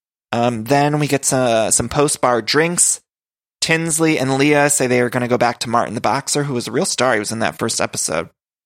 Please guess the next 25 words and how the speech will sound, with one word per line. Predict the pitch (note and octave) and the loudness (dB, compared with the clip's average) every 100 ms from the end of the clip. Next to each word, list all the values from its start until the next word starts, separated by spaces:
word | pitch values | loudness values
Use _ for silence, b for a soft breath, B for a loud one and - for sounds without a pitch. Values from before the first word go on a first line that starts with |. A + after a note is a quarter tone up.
| _ _ _ - | _ _ _ -2
Uh, | B2 B2 B2 - | 0 2 2 2
I | D3 D#3+ E3 E3 D#3+ D#3 - - _ - | 2 2 4 4 2 0 -4 -10 _ -2
am | C3 C#3 C3+ | 0 0 -4
happy | C3 E3 - | -2 -2 0
as | A3+ | -2
a | D#3 | 0
clam | - D3 C#3 | 0 2 2
as | A#2 | 2
I | A#2 | 2
watch | A2 A#2 | 2 2
all | G2 B2+ | 2 2
these | B2+ | 0
women | A#2+ B2 C#3 C#3 | 0 2 0 0
as | - B2 A#2 | 0 0 0
they're | A#2+ | -2
going | B2+ A#2+ A#2 | 0 -2 -2
to | - A#2+ | -2 0
this | D3+ | 0
bar. | - D#3 D#3 | 0 2 2
They | |
go | B2+ A#2 | 2 2
down | A#2 | 2
that | A2+ - | 0 -2
big | A2 | 0
slide. | - - G2+ A2 F3+ | 0 0 0 0 -2